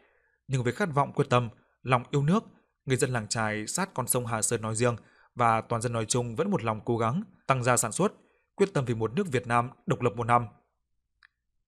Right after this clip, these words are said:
Ấy nhưng dù có thay đổi bao lâu đi chăng nữa, thì vẫn còn đầy những mặt tối. Khúc sông Hà Sơn vẫn ở đấy, cuồn cuộn chảy những dòng nước xiết. Ở nơi đáy sông,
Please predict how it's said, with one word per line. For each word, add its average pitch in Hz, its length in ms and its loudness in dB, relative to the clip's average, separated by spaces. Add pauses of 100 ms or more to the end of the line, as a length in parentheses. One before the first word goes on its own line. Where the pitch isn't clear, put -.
(340)
Ấy 131 140 -2
nhưng 127 220 -2
dù 113 120 -2
có 117 140 -2
thay 185 100 -2
đổi 151 200 2
bao 120 140 2
lâu 123 120 2
đi 127 80 0
chăng 120 180 -2
nữa, 147 260 0 (440)
thì 143 100 2
vẫn 190 120 0
còn 165 160 -2
đầy 110 180 -2
những 160 180 -6
mặt 147 140 -2
tối. 127 280 0 (760)
Khúc 190 200 -2
sông 139 160 0
Hà 113 160 -2
Sơn 123 200 0
vẫn 165 100 0
ở 147 80 0
đấy, 120 300 0 (360)
cuồn 147 160 0
cuộn 117 180 -2
chảy 117 280 0
những 143 160 -6
dòng 147 140 -2
nước 165 140 -4
xiết. 208 220 0 (840)
Ở 143 100 6
nơi 127 100 -2
đáy 117 140 0
sông, 123 260 -2